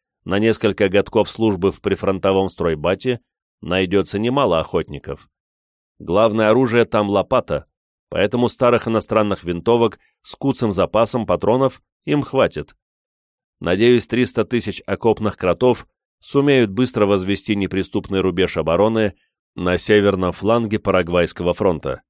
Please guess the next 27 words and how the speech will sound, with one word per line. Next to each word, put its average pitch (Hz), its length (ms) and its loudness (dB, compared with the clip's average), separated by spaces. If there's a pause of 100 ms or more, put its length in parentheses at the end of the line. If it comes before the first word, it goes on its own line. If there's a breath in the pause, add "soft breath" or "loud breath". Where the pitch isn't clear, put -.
(460)
К - 80 -20
тому 120 260 2
же 131 140 4
мы 127 160 4
им 127 80 4
ещё 120 320 0
и 117 100 4
всю 120 240 -2
инженерную 110 560 0
технику 87 480 -2
из 87 140 0
Абиссинии 110 640 -2
сможем 95 440 -2
скоренько 90 520 -2
перебросить. 80 720 -4 (560)
А 78 140 -4
кто 117 160 2
не 120 120 0
проявит 113 480 4
бурного 101 420 2
энтузиазма 92 720 0
в 85 80 -4
рытье 92 320 -2
окопов 104 540 0 (200)
и 95 120 -2
возведении 98 580 0
блиндажей, 90 800 0